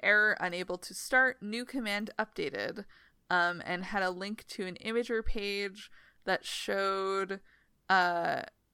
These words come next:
it was a corrupted image that said "Subject one" and showed what looks like a D N A strand and says "Memory fragments."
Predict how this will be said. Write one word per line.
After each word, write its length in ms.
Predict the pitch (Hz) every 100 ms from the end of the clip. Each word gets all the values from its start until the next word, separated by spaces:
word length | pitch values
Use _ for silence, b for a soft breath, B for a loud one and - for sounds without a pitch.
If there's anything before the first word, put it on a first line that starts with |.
| _
it 140 | 196 190
was 220 | 190 196
a 120 | 180
corrupted 480 | 175 - 214 254 262
image 260 | 214 208 202
that 140 | 190
said 180 | 196 175
"Subject 500 | - 262 254 220 - -
one" 380 | 202 202 208 202
and 220 | - 180
showed 320 | - 196 196
what 140 | 180
looks 200 | - 202
like 120 | 220 196
a 80 |
D 260 | 170 - 180
N 100 | 180
A 160 | 220 254
strand 560 | - 233 220 214 220
and 200 | - 185
says 260 | - 175 185
"Memory 560 | 190 185 202 175 147
fragments." 1000 | 156 - 131 - - 85 78 - - -